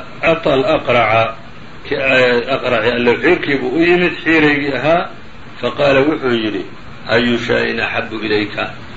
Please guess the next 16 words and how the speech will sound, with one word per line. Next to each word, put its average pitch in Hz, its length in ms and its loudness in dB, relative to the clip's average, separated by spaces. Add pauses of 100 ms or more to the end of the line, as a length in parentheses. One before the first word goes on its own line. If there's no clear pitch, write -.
(100)
Shaygee 117 440 2
baad 110 200 2
ugu 113 160 -2
jeceshahay 107 400 -2
wax 110 160 -2
la 110 100 -4
arko, 101 200 -6
maxaad 110 260 -4
ugu 120 120 -2
jeclaan 104 440 0
lahayd? 101 300 2 (540)
Qaala, 127 300 4
"Shacrun 113 460 -2
xasanun," 107 480 -4
timo 110 240 -4
quruxsan. 107 560 -2